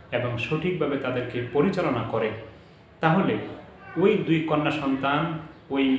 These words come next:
মাতা পিতার জাহান্নামে যাওয়ার জন্য বাধা হয়ে দাঁড়াবে। অর্থাৎ কোনো ব্যক্তি যদি কোনো কারণে জাহান্নামে যেতে হয়, কিন্তু সে দুনিয়াতে দুটি কন্যা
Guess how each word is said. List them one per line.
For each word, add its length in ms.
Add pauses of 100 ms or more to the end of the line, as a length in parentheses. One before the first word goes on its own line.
(300)
মাতা 340
পিতার 260 (460)
জাহান্নামে 500
যাওয়ার 300
জন্য 260
বাধা 380
হয়ে 180
দাঁড়াবে। 260 (540)
অর্থাৎ 240 (180)
কোনো 160 (120)
ব্যক্তি 460 (300)
যদি 220 (840)
কোনো 180 (100)
কারণে 360 (100)
জাহান্নামে 440
যেতে 280
হয়, 260 (680)
কিন্তু 540
সে 100 (100)
দুনিয়াতে 480 (160)
দুটি 200
কন্যা 320